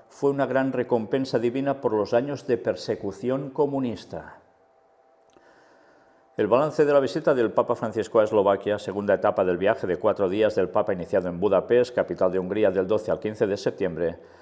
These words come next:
se puede resumir con las palabras que Monseñor Jan Babčák,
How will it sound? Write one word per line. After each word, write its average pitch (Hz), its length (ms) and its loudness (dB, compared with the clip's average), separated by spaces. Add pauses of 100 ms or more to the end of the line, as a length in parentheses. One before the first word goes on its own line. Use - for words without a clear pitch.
(160)
se 143 140 0
puede 170 240 0
resumir 156 400 -2
con 143 120 2
las 139 140 0
palabras 147 400 2
que 139 100 0
Monseñor 123 480 -2
Jan 127 280 2
Babčák, 131 600 0